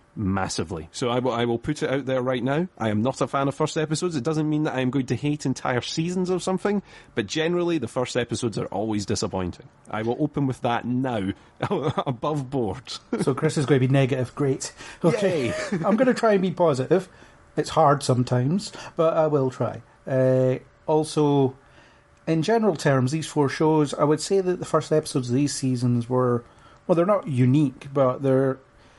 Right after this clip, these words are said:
Speaker 2: interesting for these shows in the sense that they f-, act more like epilogues of the previous season than the start of a new season. So, you know, Supergirl is about stuff that happened last season, The Flash is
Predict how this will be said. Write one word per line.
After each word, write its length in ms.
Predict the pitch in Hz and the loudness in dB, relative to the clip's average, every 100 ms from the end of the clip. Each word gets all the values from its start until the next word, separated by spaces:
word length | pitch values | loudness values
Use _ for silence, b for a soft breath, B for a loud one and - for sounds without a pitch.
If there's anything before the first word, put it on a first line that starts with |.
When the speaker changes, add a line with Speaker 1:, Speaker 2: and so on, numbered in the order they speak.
| b b | b b
Speaker 2:
interesting 680 | 214 - 202 185 - 165 147 | 2 4 2 2 0 0 0
for 160 | 147 | 0
these 220 | 127 139 123 | 0 -2 -2
shows 340 | - 147 135 | 0 0 2
in 80 | 127 | 2
the 80 | 123 | 2
sense 400 | - 131 131 - | 0 0 0 2
that 320 | 127 131 127 | 2 2 2
they 120 | 127 | 0
f-, 260 | 120 - - | -2 -10 -4
act 280 | 127 135 - | -2 -2 0
more 160 | 165 151 | 2 2
like 220 | 131 - 156 | 2 0 2
epilogues 640 | 147 - 165 160 156 147 | 2 2 4 4 4 0
of 120 | 123 | 0
the 80 | 127 | -2
previous 500 | - 139 151 160 156 | -2 0 2 0 -2
season 420 | 175 180 175 165 | -2 0 2 2
than 260 | 120 117 113 B B - | 2 2 -2 B B -8
the 80 | 131 | 0
start 240 | 151 127 | 2 2
of 60 | 117 | 2
a 40 | |
new 180 | 120 139 | 2 2
season. 520 | - 117 107 104 98 - B B | 0 -4 -4 -6 -10 -16 B B
So, 260 | - 127 113 - | 0 2 2 2
you 80 | 135 | 4
know, 100 | 117 | 4
Supergirl 600 | - 143 135 131 131 123 | 2 2 2 6 6 6
is 80 | 117 | 4
about 240 | 117 127 | 0 0
stuff 280 | - 131 - | 0 -2 0
that 120 | 135 | 0
happened 260 | 123 - 117 | 0 -2 -4
last 240 | 117 113 | -4 -4
season, 400 | 123 120 120 120 | -4 -2 0 -2
The 80 | 113 | -2
Flash 340 | - 123 117 | -2 -2 0
is 200 | 123 107 | -2 -4